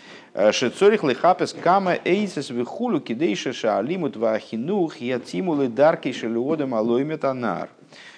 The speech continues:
Э, объясняет, э, ш-, необходимость най-, изыскать, э, средства, изыскать пути,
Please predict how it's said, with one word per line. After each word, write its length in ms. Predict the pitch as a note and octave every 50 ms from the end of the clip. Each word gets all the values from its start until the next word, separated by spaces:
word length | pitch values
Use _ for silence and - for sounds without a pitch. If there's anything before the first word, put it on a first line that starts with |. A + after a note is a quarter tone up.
| - - _
Э, 260 | - F2+ G2 G2 G2
объясняет, 680 | G2 G2 A2 G#2+ - D3 D3+ D#3 D3+ D3+ D3 D3 - - - - - _ _ _
э, 640 | - - G2+ G2+ G2+ G2+ G2+ G2 G2 G2+ G2 G2 F#2+
ш-, 140 | - - - - - - G#2 G2+ - - F2 F#2 F2+ - E2+
необходимость 880 | G#2+ A#2 A#2+ A#2 - - A#2 A2 G#2 A#2+ E3+ F#3 F3+ C3+ G#2 - - G#2
най-, 280 | G2 G#2 G#2 G2+ G2+ G2
изыскать, 840 | A2 A#2+ A2 A2 A2+ - - - C3+ C#3 B2+ G2 D#2+ - - - - - - - - -
э, 560 | - - F#2 F#2 F2+ F#2 F2+ F#2 F#2 F#2 F#2 F2 F2+ G2+ A#2 A#2+ - - -
средства, 720 | - - A2+ B2 D3+ E3+ - - - G#2+ F#2+ D#2+ E2 F2
изыскать 480 | F2+ F#2+ F#2 - - B2+ A#2 A2 - -
пути, 480 | - A2 - - D3 E3 D#3 A2 E2